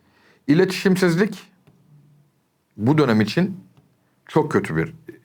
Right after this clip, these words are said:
yaklaşım. Günümüz iletişim çağı, iletişim dönemi. Biliyoruz Sayın İl Emniyet Müdürü'nün iletişimsel olarak biraz kamuoyundan uzak olduğunu, bu konuda,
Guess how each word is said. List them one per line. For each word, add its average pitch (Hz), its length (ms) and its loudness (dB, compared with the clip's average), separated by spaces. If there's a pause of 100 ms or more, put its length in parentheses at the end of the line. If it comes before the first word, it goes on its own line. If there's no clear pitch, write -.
(580)
yaklaşım. 104 560 -2 (440)
Günümüz 131 380 0
iletişim 113 500 0
çağı, 90 340 -2 (500)
iletişim 107 500 0
dönemi. 82 380 -2 (960)
Biliyoruz 175 460 2 (600)
Sayın 143 420 -2 (220)
İl 135 120 2
Emniyet 139 340 2
Müdürü'nün 127 520 0 (100)
iletişimsel 120 600 -2
olarak 117 520 0
biraz 113 360 -2 (180)
kamuoyundan 107 600 0
uzak 110 300 0
olduğunu, 85 420 0 (560)
bu 113 140 -2
konuda, 113 520 0